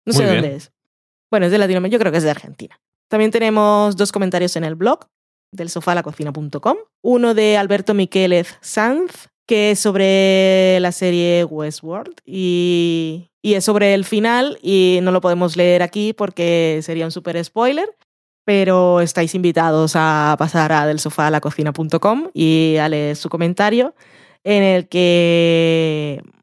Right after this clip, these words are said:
Speaker 1: hace varias opiniones sobre algunas de las cosas que se prestan a interpretaciones del final de la serie. Y sobre Westworld también nos habla Daniel Roca, que nos dice, "Hola, vengo del futuro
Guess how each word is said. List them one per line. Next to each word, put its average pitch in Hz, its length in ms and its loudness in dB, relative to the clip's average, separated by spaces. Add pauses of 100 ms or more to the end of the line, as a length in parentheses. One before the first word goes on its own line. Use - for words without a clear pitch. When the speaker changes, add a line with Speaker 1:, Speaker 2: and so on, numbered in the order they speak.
(240)
Speaker 1:
hace 190 340 0
varias 185 440 2
opiniones 185 440 0
sobre 190 200 4
algunas 156 520 0
de 165 80 2
las 156 100 0
cosas 165 260 -2
que 185 100 -2
se 170 140 0
prestan 160 480 -2
a 156 60 0
interpretaciones 151 880 -4
del 185 120 -2
final 139 260 -6
de 143 60 -4
la 139 120 -8
serie. 185 400 -2 (480)
Y 262 160 4
sobre 262 480 2
Westworld 240 520 -2
también 226 280 -2
nos 196 140 -2
habla 185 200 0
Daniel 165 320 -6
Roca, 196 420 -4 (480)
que 180 420 4
nos 170 240 -4
dice, 180 520 -6
"Hola, 214 280 2
vengo 247 220 2
del 254 120 2
futuro 277 580 -4